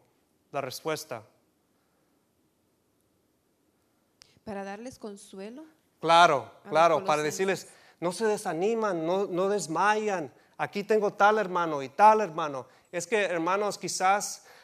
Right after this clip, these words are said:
Speaker 1: a las mujeres se le oye un poco, ah, raro. Para ustedes, quizás, es mi opinión, se les oye más en común que somos una familia. Pero para el varón, ¿sabes qué nos dice y nos escribe Pablo a, en la carta de Timoteo? Que somos parte de un, ¿qué?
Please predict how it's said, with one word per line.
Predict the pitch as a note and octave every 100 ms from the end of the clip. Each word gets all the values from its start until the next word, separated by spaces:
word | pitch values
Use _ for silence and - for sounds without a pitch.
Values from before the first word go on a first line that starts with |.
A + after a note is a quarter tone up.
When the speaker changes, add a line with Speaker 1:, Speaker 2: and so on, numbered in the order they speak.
| -
Speaker 1:
a | D#3+
las | D#3+ D3
mujeres | D3+ - F#3+ G3+ G#3 G3+
se | - - - E3
le | D#3+
oye | E3+ G3
un | F#3 F#3
poco, | G#3 G3 G3 E3+ C3+ B2+ A#2+ B2 - -
ah, | C#3+
raro. | C3 C3+ D#3+ F#3 G3+ G3+ - _ -
Para | D3+
ustedes, | D3+ C#3+ F3 F3+ G#3 G3
quizás, | - D#3 - E3 F#3 F3+
es | D#3
mi | D#3 E3
opinión, | E3+ E3+ D#3+ D#3 D#3+ F3+ F#3 - -
se | - E3
les | D3+ E3+
oye | E3+
más | F3 E3+ F3 F3
en | F#3
común | E3+ D#3 E3+ F#3
que | F3+ C#3
somos | - E3+ F#3+ F#3+
una | F3
familia. | D#3+ D3 D#3+ F#3+ D#3 -
Pero | D#3+ D3+
para | E3 D#3
el | D3
varón, | D3 C#3+ G#3+ G#3+ G3 F#3+ - _
¿sabes | - E3+ G3 G3
qué | G#3
nos | F3+ F3
dice | E3+ G3 G#3+
y | F3
nos | D#3 C#3+
escribe | - F3+ A3
Pablo | F#3 F3 F3+ G3 E3+
a, | D3+ D3+
en | D3+ D3
la | C#3 C3 B2
carta | D#3+ E3+ F#3
de | D#3+
Timoteo? | C#3 E3 D#3 - F3 F#3+
Que | E3
somos | C#3+ F3 F3 E3
parte | F3 E3 E3+
de | D#3
un, | D#3 E3+ F3
¿qué? | E3+ E3+ C3+ -